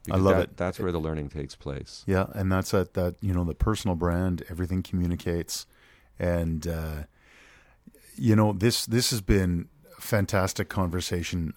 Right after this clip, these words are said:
Speaker 2: I
Speaker 1: Thank you.
Speaker 2: I, I, I wanna go back and talk about, you know, the definition of things.
Speaker 1: Oh,
Speaker 2: And,
Speaker 1: yeah, we didn't
Speaker 2: but I
Speaker 1: get
Speaker 2: ju-,
Speaker 1: to that.
Speaker 2: I, I just, I, I feel like, you know, that we've hit the top of the mountain, but,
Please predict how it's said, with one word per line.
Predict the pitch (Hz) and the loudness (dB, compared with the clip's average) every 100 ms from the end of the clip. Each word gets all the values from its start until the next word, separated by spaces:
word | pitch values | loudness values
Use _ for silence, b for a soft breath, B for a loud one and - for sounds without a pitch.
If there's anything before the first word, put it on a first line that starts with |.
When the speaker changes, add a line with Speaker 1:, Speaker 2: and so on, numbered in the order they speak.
| - | -6
Speaker 2:
I | 95 92 - | -4 -4 -4
Speaker 1:
Thank | - 87 - | -2 -2 -2
you. | 73 71 67 | -6 -6 -4
Speaker 2:
I, | 107 98 - - - - | -2 -2 -6 -14 -20 -14
I, | - 127 104 | -6 -4 -2
I | 120 110 | 0 4
wanna | 104 113 110 | 6 6 6
go | 101 | 4
back | 90 90 101 110 | 4 4 4 2
and | 104 90 | -2 0
talk | 101 92 - | 2 2 2
about, | 92 90 82 | 0 0 -2
you | 110 | -4
know, | 85 82 85 B B - | -2 -2 -6 B B -6
the | 101 | -4
definition | 85 104 - 101 101 - 107 | 2 2 2 0 0 2 2
of | 101 | 2
things. | - 110 101 101 101 101 | 2 2 4 6 4 4
Speaker 1:
Oh, | 92 | 4
Speaker 2:
And, | 101 | 2
Speaker 1:
yeah, | 107 110 | 2 0
we | 92 85 | -2 0
didn't | 87 | 2
Speaker 2:
but | |
I | 131 | 2
Speaker 1:
get | 180 | 2
Speaker 2:
ju-, | |
Speaker 1:
to | - | -2
that. | 78 73 71 | -4 -4 -4
Speaker 2:
I, | - | -6
I | |
just, | 117 139 - - | -8 -8 -12 -10
I, | 107 107 | -4 -2
I | - | -4
feel | - 131 | 4 6
like, | 127 107 - | 8 6 4
you | 117 | 4
know, | 107 | 6
that | 101 107 - | 8 6 4
we've | 98 95 - | 2 2 2
hit | 123 | 0
the | - | 0
top | - 110 107 | 0 2 4
of | 95 | 2
the | |
mountain, | 92 95 120 185 196 - _ _ - | 4 2 2 0 -2 -6 _ _ 4
but, | 127 101 | 4 4